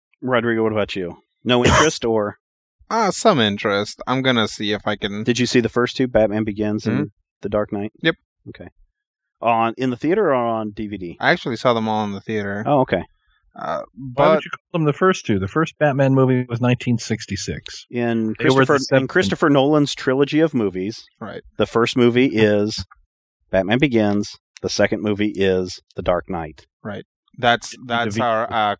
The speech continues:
Speaker 2: closed
Speaker 3: So
Speaker 2: captioning for anal retentiveness.
Speaker 1: Yes.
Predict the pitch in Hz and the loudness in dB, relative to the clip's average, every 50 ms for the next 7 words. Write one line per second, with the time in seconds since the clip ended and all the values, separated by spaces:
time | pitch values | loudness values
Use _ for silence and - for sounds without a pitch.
0 | _ _ - - 117 113 104 - - - 113 113 110 - - 123 107 104 98 92 | _ _ -8 -6 -6 -6 -6 -8 -6 -2 0 0 0 -2 -4 -6 -6 -6 -10 -6
1 | - 117 101 104 - 107 107 104 104 98 98 95 98 95 92 - 120 110 101 95 | -6 -4 -4 -4 -4 -4 -4 -4 -4 -6 -6 -8 -8 -10 -4 -4 -4 -4 -2 -6
2 | 104 92 95 95 92 92 - - - - _ _ _ 90 90 78 76 - - - | -8 -8 -6 -8 -8 -8 -10 -12 -16 -16 _ _ _ -2 -2 -2 -2 -8 -16 -16